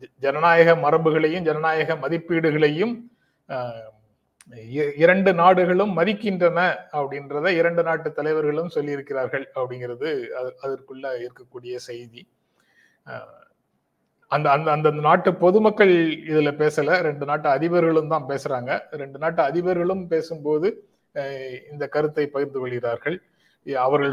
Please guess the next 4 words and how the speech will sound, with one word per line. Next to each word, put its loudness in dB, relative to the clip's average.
சொல்கின்றன, 2
சொல்கின்ற 2
விஷயங்களை 0
வந்து 0